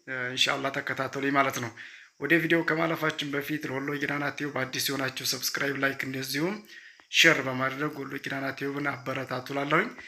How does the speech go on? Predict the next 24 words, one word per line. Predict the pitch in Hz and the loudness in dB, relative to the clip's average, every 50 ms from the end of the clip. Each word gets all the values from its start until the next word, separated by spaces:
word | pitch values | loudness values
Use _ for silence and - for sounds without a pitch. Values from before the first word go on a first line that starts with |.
| - - - - | -18 -16 -10 -4
ቀጥታ | - 143 135 - 147 139 - 156 160 156 | -2 -2 -2 -2 -4 -2 2 4 4 4
ወደ | 147 139 - - 170 | 4 2 0 0 0
ቪዲዮ | - 139 131 131 135 143 143 143 147 | 0 -2 -4 -2 0 0 0 0 0
እናልፋለን | 147 139 135 135 135 - - 139 143 143 143 143 139 | -2 -2 -2 -2 -2 -2 -4 -4 -2 0 0 2 4
ማለት | 135 131 127 127 127 | 4 4 4 2 0
ነው። | 120 113 110 - - - - - - - - _ - | -4 -6 -8 -10 -18 -20 -20 -20 -20 -20 -20 _ -6
እ፣ | - 135 131 131 127 | 0 2 4 4 4
ከአሁን | 127 - 135 139 135 | 6 4 4 4 2
በፊት | 135 135 127 - 127 - | 0 -2 -4 -4 -6 -6
እንግዲህ | 135 127 123 - - 143 151 165 170 165 165 - 139 135 | -6 -6 -6 -4 -4 0 0 2 4 6 8 8 6 6
አንድ | 139 139 139 135 139 - - - | 2 0 -2 -4 -6 -10 -12 -10
ሁለት | 143 135 135 131 131 131 - - - | -8 -6 -4 -4 -4 -4 -6 -8 -8
ጊዜ | - 131 127 135 151 147 | -6 -6 -2 -2 -2 -2
ቪዲዮ | 135 131 127 127 120 127 | -2 0 4 4 4 4
ሰርቻለሁኝ። | - 131 131 135 120 - - 123 123 127 139 147 151 143 | 2 -2 -2 -2 -2 -2 -2 -2 -2 0 0 0 0 0
መጀመሪያው | 135 127 127 131 127 127 131 139 143 | 0 -2 -2 -2 -2 -2 -2 -2 -2
አለኮ | 135 127 127 127 - 123 | -2 -4 -4 -6 -6 -4
ሲታሰር፣ | 117 - - - - 127 117 - - 147 156 160 160 - - - - - - - - - _ - | -4 -4 -4 -4 -4 -4 -2 0 0 2 0 0 -2 -4 -12 -18 -20 -18 -18 -18 -20 -16 _ -8
ከዛ | - 127 127 139 135 131 | -4 0 2 2 4 4
ደግሞ፣ | 135 135 135 127 139 147 156 151 156 156 151 - | 2 2 2 0 0 2 2 2 0 -2 -4 -6
እ፣ | - 131 131 123 127 127 127 127 | -4 -2 -2 -2 -2 -2 -4 -6
ብረቱ፣ | 127 135 131 135 135 127 - 143 135 135 135 135 127 - - - - _ | -4 -2 0 0 0 0 -2 -6 -6 -6 -8 -8 -10 -14 -18 -20 -20 _
እ፣ | - 147 139 135 131 123 | -10 -8 -6 -4 -2 0
አቅርቤ | 135 131 - - 127 127 127 | 0 0 0 -2 -4 -4 -2